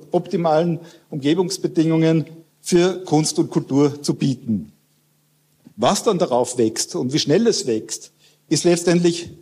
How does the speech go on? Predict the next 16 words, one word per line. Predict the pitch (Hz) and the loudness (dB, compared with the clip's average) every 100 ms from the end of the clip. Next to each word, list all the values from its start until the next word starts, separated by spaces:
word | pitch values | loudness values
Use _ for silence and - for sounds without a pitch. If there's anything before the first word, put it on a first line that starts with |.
| - | -8
schwer | 135 147 | 0 2
beeinflussbar | 156 170 151 175 151 123 - 120 110 - - | 2 0 -2 0 -2 -4 -2 -2 -2 -8 -10
und | - 175 | -2 2
muss | 233 208 | 4 4
es | 170 | 2
auch | 123 - | 0 0
gar | 123 | -2
nicht | 113 104 | -2 -2
sein. | - 110 101 87 _ _ _ _ _ _ _ _ _ - | -2 -2 -2 -6 _ _ _ _ _ _ _ _ _ -4
Es | 165 | 0
kommt | 190 190 | 0 2
nämlich | 202 196 | 2 4
nicht | 175 185 | 2 2
auf | 156 - | 0 -2
Genre | 143 143 202 196 | -2 -2 -2 -4
an | 180 175 180 180 | -2 -2 -2 -4